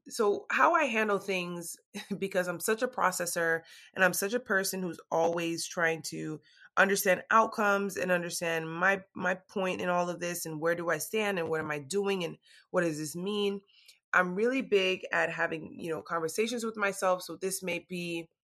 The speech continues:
very vocal. This may be aloud, just the way I'm speaking right now, or sometimes it's just in my head and I'm just kind of just, you know, talking about, to myself about different outcomes and what this means. And, you know,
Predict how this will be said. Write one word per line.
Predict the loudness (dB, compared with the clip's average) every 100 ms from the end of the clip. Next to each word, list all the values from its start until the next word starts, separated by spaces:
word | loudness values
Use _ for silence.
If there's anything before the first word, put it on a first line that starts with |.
| _ _ _ _ _ _ -18 -16
very | 2 4 4
vocal. | 4 4 4 2 0 -2 -14 _
This | -2 0
may | 0
be | -2 -2
aloud, | 0 2 4 4 4 0
just | -6 -4
the | -4
way | 0
I'm | -2 -4
speaking | -8 -8 -10 -6
right | -4 -4
now, | 0 2 2 0 -6 -18
or | -6 -2
sometimes | -2 -2 -4
it's | -4
just | -8 -6
in | -4
my | 0 -2
head | 0 0 2 2
and | 0
I'm | -2 -4
just | -8 -4
kind | -2 -2
of |
just, | -4 -6 -8 -16 -20 _
you | -2
know, | -2
talking | 2 0 0
about, | -4 -8 -6
to | -4
myself | -2 -2 -4
about | -4 -4 -4
different | -6 -6 4
outcomes | 4 4 0 2 2 0
and | -4 -6
what | -8
this | -8 -8
means. | -4 0 0 0 -2 -4
And, | -6 -8 -20 _
you | -2 0
know, | 2 0 -4